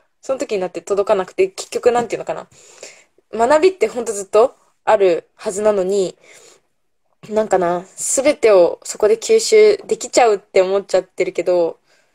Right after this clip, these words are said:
なんかその人たちを否定してるわけじゃないけど、っていうなんか、風な流れになっちゃってるなっていう風に私は高校にいて本当に感じてたから、イサオにヘルプ求めたし、だからフライデーズ・フォー・フューチャー名古屋だけじゃなくて、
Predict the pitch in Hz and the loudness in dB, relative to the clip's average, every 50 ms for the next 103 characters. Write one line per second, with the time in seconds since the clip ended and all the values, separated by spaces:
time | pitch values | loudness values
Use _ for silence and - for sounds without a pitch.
0 | _ _ _ _ _ _ 214 208 - - 285 311 415 403 440 381 - 247 - - | _ _ _ _ _ _ -12 -10 -6 -2 2 2 4 4 4 2 2 0 0 2
1 | - 247 285 - - 269 269 - - 247 202 190 196 202 190 - 175 165 185 180 | 2 2 2 2 0 0 0 0 0 -2 -4 -2 -2 -4 -4 -4 -2 0 0 0
2 | 175 - - _ _ - 247 240 233 233 226 196 180 156 - - _ _ _ _ | 0 -2 -4 _ _ 0 0 0 0 0 -2 -2 -2 -2 -2 -6 _ _ _ _
3 | _ _ _ _ _ _ _ _ _ _ _ _ - - 269 262 240 226 202 196 | _ _ _ _ _ _ _ _ _ _ _ _ -6 0 2 2 4 4 2 0
4 | - - 196 214 220 233 247 269 254 240 269 269 - 254 - - 214 196 196 220 | 0 0 0 2 4 4 4 2 2 0 -2 0 0 -2 0 2 0 0 2 2
5 | 233 240 233 233 _ 202 190 190 190 175 170 170 170 - - 196 190 - 196 190 | 2 2 0 2 _ 0 0 0 -2 -6 -8 -10 -10 -4 -2 -2 0 0 -2 -4
6 | 190 - 202 196 196 196 190 214 202 240 254 254 - - 262 262 262 _ _ - | -2 -2 -2 -2 -2 -4 -6 -8 -8 -8 -6 -4 -2 -2 -2 -4 -6 _ _ -10
7 | - 214 208 202 185 - _ _ _ - 214 196 - - 220 214 226 247 285 233 | -8 -8 -8 -8 -10 -14 _ _ _ -14 -14 -10 -2 -2 0 2 4 2 4 2
8 | - - - - - - - - _ - 220 - 226 214 208 202 220 220 202 202 | 0 -2 -8 -16 -20 -20 -20 -20 _ -10 -2 0 2 2 2 0 -2 -2 -2 -2
9 | 190 - _ _ - 175 170 165 - _ _ _ _ _ _ _ 196 202 190 208 | -2 -4 _ _ -8 -6 -6 -6 -8 _ _ _ _ _ _ _ -10 -4 -4 -2
10 | 202 196 185 - - 180 - - 269 285 240 170 - - _ _ _ _ _ - | -2 -2 -6 -8 -8 -8 -8 -6 -4 -2 -2 -2 -2 -6 _ _ _ _ _ -2
11 | 196 - 247 240 220 220 214 202 202 208 - 208 214 202 220 208 196 - 196 185 | 0 2 0 0 2 2 2 2 2 -2 -2 -4 -6 -2 -2 -4 0 2 2 2
12 | 175 - _ _ _ _ _ _ _ _ _ _ _ _ _ _ _ _ 208 226 | 0 -2 _ _ _ _ _ _ _ _ _ _ _ _ _ _ _ _ -2 0
13 | 220 220 214 202 190 190 - 196 190 - 202 190 - 190 185 185 - - - 240 | 2 4 4 2 2 0 -2 -4 -2 -2 -4 -4 -4 -6 -6 -8 -8 -2 0 2
14 | 226 202 160 | 2 2 2